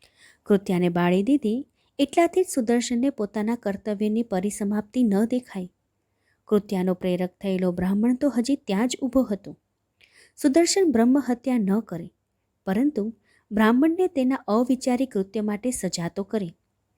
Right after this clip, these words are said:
સુદર્શન દુર્વાસાને બાળવા દોડ્યો. ચક્રના તાપથી બળતા દુર્વાસા ગભરાયા, દોડ્યા, પરંતુ સુદર્શન ચક્રથી તેમની રક્ષા કોણ કરે? દોડીને દુર્વાસા બ્રહ્માજી પાસે ગયા.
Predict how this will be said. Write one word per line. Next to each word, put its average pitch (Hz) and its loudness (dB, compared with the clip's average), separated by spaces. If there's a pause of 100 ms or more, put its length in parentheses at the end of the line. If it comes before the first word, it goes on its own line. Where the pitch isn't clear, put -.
(420)
સુદર્શન 330 2
દુર્વાસાને 220 0
બાળવા 175 -2
દોડ્યો. 165 -8 (960)
ચક્રના 359 2
તાપથી 226 -2
બળતા 196 -2
દુર્વાસા 196 0
ગભરાયા, 190 0 (760)
દોડ્યા, 190 2 (520)
પરંતુ 285 4
સુદર્શન 208 0
ચક્રથી 262 0
તેમની 247 2
રક્ષા 233 -2
કોણ 302 -2
કરે? - -8 (800)
દોડીને 247 4
દુર્વાસા 226 -2
બ્રહ્માજી 185 -2
પાસે 208 -8
ગયા. - -14